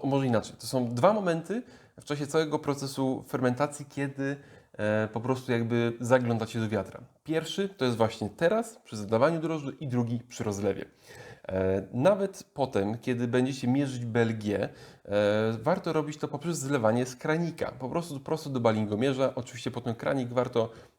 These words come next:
przeczyścić, przemyć za pomocą chociażby i oksji, e, żeby tam nic nie zostało, żeby się nie ro-, nie, mm, nie zalęgło i po prostu zrobić potem pomiar B L G.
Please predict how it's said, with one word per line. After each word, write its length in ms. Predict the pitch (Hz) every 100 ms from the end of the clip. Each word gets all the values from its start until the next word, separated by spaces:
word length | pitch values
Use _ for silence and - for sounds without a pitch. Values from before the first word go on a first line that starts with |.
| _
przeczyścić, 540 | 160 156 147 - 131
przemyć 380 | - 139 131 120
za 80 | 113
pomocą 400 | 113 110 110 110
chociażby 320 | 107 101 101
i 120 | 98
oksji, 480 | - - - 139 139 - - - -
e, 260 | 104 104
żeby 180 | 107 110
tam 180 | 120 113
nic 160 | 113 113
nie 60 |
zostało, 580 | 98 98 - 151 147 143
żeby 140 | 120
się 120 | 113 113
nie 60 |
ro-, 120 | 107 -
nie, 460 | 110 110 107 104 -
mm, 560 | 104 104 104 104 104
nie 120 | 113 127
zalęgło 640 | 120 113 113 107 123 240 - - - _ _ _
i 100 | 254
po 60 | -
prostu 260 | 196 196
zrobić 300 | 139 143 151
potem 260 | - 123 131
pomiar 300 | 123 104 110
B 140 | 110
L 140 | 117 113
G. 180 | 101